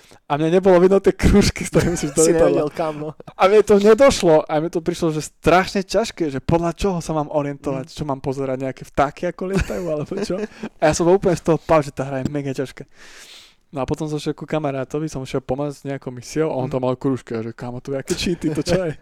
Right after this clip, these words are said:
Speaker 2: <laughs> To hackol, no.
Speaker 1: <laughs> A tak odtedy mám také stresy, no, z G T Ačku, z lietadiela.
Speaker 2: No, ťažký
Speaker 1: No,
Speaker 2: život.
Speaker 1: ja som nenávidel lietadla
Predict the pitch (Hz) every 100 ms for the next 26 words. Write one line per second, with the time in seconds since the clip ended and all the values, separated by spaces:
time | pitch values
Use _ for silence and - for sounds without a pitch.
0 | - 269 _ - _ - - - 147 170
1 | - 143 135 143 175 - - 156 - 185
2 | - 170 135 - - - - - - -
3 | _ _ _ - 143 160 165 165 156 143
4 | 139 143 143 - 151 147 - 123 135 135
5 | 131 - 131 120 - 131 135 123 131 127
6 | 127 _ _ 127 120 139 - 131 135 170
7 | 160 151 - - 139 - 165 165 160 160
8 | 165 160 156 147